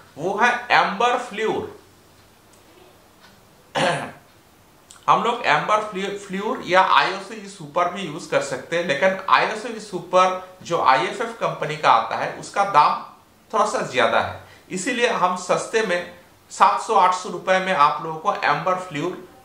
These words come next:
मिल जाएगा मार्केट में। थोड़ा सा एम्बर फ्लूर इसके साथ ऐड करिए।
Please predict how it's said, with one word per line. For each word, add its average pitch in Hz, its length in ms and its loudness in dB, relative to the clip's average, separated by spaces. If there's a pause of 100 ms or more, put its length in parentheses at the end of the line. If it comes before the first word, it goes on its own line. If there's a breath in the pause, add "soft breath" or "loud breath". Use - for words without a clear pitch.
मिल 147 200 -4
जाएगा 95 300 0
मार्केट 92 360 -6
में। - 140 -18 (540 soft breath)
थोड़ा 196 140 6
सा - 440 -2 (100)
एम्बर 160 320 2
फ्लूर 151 520 -10
इसके 147 240 -8
साथ - 600 -2
ऐड 107 320 0
करिए। 90 260 -16